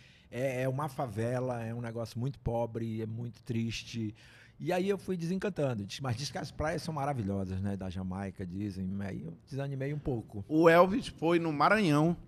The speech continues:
Speaker 2: Ele
Speaker 1: Ah,
Speaker 2: falou
Speaker 1: Maranhão
Speaker 2: que
Speaker 1: foi
Speaker 2: lá
Speaker 1: várias
Speaker 2: é,
Speaker 1: vezes. Eu fui
Speaker 2: lá
Speaker 1: várias
Speaker 2: é
Speaker 1: vezes.
Speaker 2: reggae.
Speaker 1: Eu fui várias vezes no Maranhão também.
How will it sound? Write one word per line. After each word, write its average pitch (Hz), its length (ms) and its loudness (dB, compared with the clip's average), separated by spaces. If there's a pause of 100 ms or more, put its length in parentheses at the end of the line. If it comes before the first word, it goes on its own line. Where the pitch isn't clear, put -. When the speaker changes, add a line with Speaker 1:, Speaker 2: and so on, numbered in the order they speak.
Speaker 2:
Ele 117 100 -2
Speaker 1:
Ah, 120 60 -4
Speaker 2:
falou 147 240 6
Speaker 1:
Maranhão 160 80 -2
Speaker 2:
que 170 80 2
Speaker 1:
foi 123 140 4
Speaker 2:
lá 135 180 4
Speaker 1:
várias 220 180 4
Speaker 2:
é, 180 200 4
Speaker 1:
vezes. 294 140 -6 (100)
Eu - 60 -12
fui 110 100 0
Speaker 2:
lá 127 100 4
Speaker 1:
várias 220 240 4
Speaker 2:
é 302 80 2
Speaker 1:
vezes. 156 160 0
Speaker 2:
reggae. 196 380 0 (600)
Speaker 1:
Eu 101 80 -16
fui 127 120 -6
várias 170 240 -6
vezes 165 180 -4
no 165 60 -4
Maranhão 160 480 -4
também. 104 280 -10